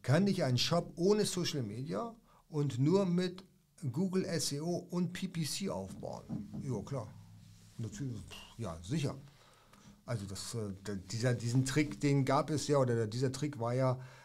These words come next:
ähm, von, von zweitausend bis zweitausendelf oder zwölf ja der Regelfall.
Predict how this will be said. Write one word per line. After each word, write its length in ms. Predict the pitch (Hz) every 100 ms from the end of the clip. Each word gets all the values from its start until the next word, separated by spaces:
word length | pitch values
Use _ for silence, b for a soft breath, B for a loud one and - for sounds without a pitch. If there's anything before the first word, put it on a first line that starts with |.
| B
ähm, 480 | 135 123 120 117 117
von, 540 | 117 123 117 113 110 104
von 280 | 113 110
zweitausend 1000 | 101 - 120 117 87 120 131 147 147 -
bis 300 | - 127 -
zweitausendelf 1400 | - - 123 123 110 123 104 117 120 120 107 139 139 170
oder 200 | 151 113
zwölf 500 | - - 117 143 139
ja 120 | 123 113
der 160 | 107
Regelfall. 520 | 135 143 98 - -